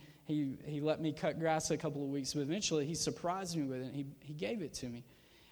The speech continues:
And it was a simple watch. I don't think it cost more than twelve dollars, but it c-, became very, very special to me. And, um, wore it all the time, wore it to school. My friends thought it was cool.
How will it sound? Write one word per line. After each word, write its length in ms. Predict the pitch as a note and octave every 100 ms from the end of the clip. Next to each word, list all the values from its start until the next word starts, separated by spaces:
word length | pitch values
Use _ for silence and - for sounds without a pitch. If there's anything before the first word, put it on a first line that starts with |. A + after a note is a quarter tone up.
| -
And 260 | F3+ F3 E3
it 80 | G3
was 180 | G3+ D#3+
a 60 |
simple 380 | D3+ - A3+ G3+
watch. 300 | D3 C3 B2+
I 120 | D#3+
don't 180 | F#3+ F#3
think 160 | F3+ E3
it 80 | C#3+
cost 300 | E3 D#3 -
more 180 | D3+
than 140 | D3 B2
twelve 360 | - D3 D3
dollars, 460 | C#3+ B2+ B2 A#2+ - - - -
but 100 | E3+
it 140 | E3+
c-, 80 | E3+ E3+
became 380 | E3+ G#3+ A3
very, 320 | D3 C#3+ F#3 G3
very 220 | F3 D3+
special 640 | - - F3+ A#3 - C3
to 160 | - A#2+
me. 260 | A#2 B2+ - - - -
And, 360 | C#3+ C#3+ C#3+
um, 300 | C#3 C3+ C3 - - -
wore 260 | D3+ D#3+ D#3+
it 80 |
all 240 | - D#3+ F3+
the 100 | E3+
time, 440 | - D3+ C#3+ C#3+
wore 140 | D3 D#3
it 60 |
to 60 | D#3
school. 540 | - - D3 C#3+ C#3+
My 140 | C3 B2+ -
friends 260 | D#3 D#3
thought 200 | - D3+
it 80 | C#3+
was 120 | C#3
cool. 400 | - - C#3 C3+